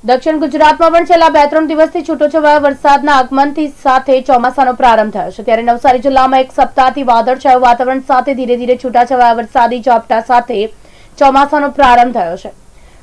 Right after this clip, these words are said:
નવસારીમાં મેઘરાજાની વિધિવત એન્ટ્રી થઈ છે.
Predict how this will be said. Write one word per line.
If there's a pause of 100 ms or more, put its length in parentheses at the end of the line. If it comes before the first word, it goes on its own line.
નવસારીમાં
મેઘરાજાની
વિધિવત
એન્ટ્રી
થઈ
છે.